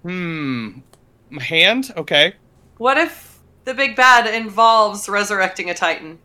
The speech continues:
Speaker 1: Oh, from the, from the, oh, I can't remember the wars that they called. The, the, the, not the Elemental Wars. The Primal Wars? What the fuck do they call them? Anyways, yes, I know what you're talking about.
Speaker 2: The, um, Calamity.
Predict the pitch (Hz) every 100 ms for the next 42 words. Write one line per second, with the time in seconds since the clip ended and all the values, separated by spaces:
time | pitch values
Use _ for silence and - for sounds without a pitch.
0 | _ _ _ 113 143 190 226 226 214 196
1 | 180 170 160 151 147 139 135 127 120 110
2 | - 147 135 131 123 117 - _ _ _
3 | 160 139 135 120 117 113 117 110 117 135
4 | 120 120 110 117 113 117 113 - 117 123
5 | 117 131 110 104 104 117 113 113 113 107
6 | 110 110 110 110 123 127 120 117 117 117
7 | 110 110 107 110 - - _ _ _ _
8 | 131 - 127 185 240 247 254 285 - -
9 | 254 254 - - - 156 135 - 240 -
10 | - _ _ _ - 220 190 113 107 -
11 | 196 113 147 147 147 131 135 107 107 101
12 | _ _ _ _ 254 254 240 220 240 233
13 | 208 175 156 151 - 262 262 269 220 -
14 | -